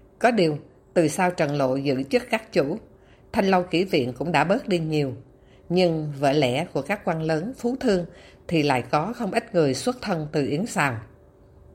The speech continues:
Một lời bên gối nhiều lúc còn có tác dụng hơn trợ tá đại soái gì đó. Mọi người đều nói Trần các chủ khéo kinh doanh, không ngờ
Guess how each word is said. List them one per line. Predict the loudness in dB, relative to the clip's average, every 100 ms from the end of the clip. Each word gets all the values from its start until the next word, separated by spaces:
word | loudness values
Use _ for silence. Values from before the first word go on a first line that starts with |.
| -20 -20 -4
Một | 2 4
lời | 6 6
bên | 4 2
gối | 2 2 0 -10 -6
nhiều | -2 0
lúc | 0 -2 -4
còn | -4
có | -4
tác | -4 -4 2
dụng | 2 2
hơn | 2 2 2 -2
trợ | 0 0 0
tá | -2 -2
đại | -4 -6
soái | -2 -4 -2
gì | -2 0
đó. | -2 -4 -12 -20 -20 -18 0
Mọi | 4 4
người | 6 4
đều | 6 4
nói | 2 -2 -6 -8 -14 _ _ -14 0
Trần | 0 2
các | -2 0
chủ | 0 0
khéo | -2 0 0 0
kinh | 0
doanh, | 0 -2 -2 -10 _ -20 -20 -12
không | -2 0
ngờ | 4 4 2